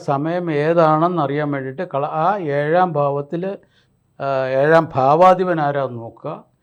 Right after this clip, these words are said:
ഏഴാം ഭാവത്തിൽ നിൽക്കുന്ന ഗ്രഹം ആരാന്ന് നോക്കുക, ഏഴാം ഭാവത്തെ ദൃഷ്ടി ചെയ്യുന്ന ഗ്രഹങ്ങൾ ഏതാണെന്ന് നോക്കുക, അതുപോലെ തന്നെ ഏഴാം ഭാവാധിപൻ നിൽക്കുന്ന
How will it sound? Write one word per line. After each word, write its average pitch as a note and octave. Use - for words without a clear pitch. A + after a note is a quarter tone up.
ഏഴാം E3+
ഭാവത്തിൽ E3
നിൽക്കുന്ന F3+
ഗ്രഹം E3
ആരാന്ന് B2
നോക്കുക, B2
ഏഴാം E3+
ഭാവത്തെ F3
ദൃഷ്ടി D#3+
ചെയ്യുന്ന F#3+
ഗ്രഹങ്ങൾ D3
ഏതാണെന്ന് C3
നോക്കുക, C#3+
അതുപോലെ E3+
തന്നെ E3
ഏഴാം F3
ഭാവാധിപൻ F3
നിൽക്കുന്ന E3+